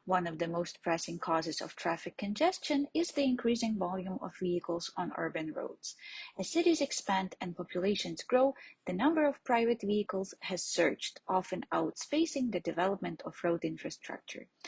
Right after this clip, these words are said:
This imbalance creates bottlenecks and gridlocks, severely affecting the flow of traffic. For example, in cities such as Mumbai and New York,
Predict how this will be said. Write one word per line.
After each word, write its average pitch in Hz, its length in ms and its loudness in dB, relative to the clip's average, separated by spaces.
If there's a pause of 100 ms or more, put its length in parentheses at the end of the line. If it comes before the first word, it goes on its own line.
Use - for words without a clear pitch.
(300)
This 185 160 0
imbalance 302 480 4
creates 196 400 2
bottlenecks 196 760 2
and 190 180 -6
gridlocks, 247 580 2 (240)
severely 196 600 2
affecting 170 540 -2
the 160 80 -6
flow 208 300 0
of 190 140 -8
traffic. - 560 -8 (400)
For 254 80 4
example, 294 520 4
in 220 200 0
cities 302 340 2
such 202 240 -2
as 185 140 -4
Mumbai 233 580 4
and 180 180 -4
New 175 120 -4
York, 269 420 2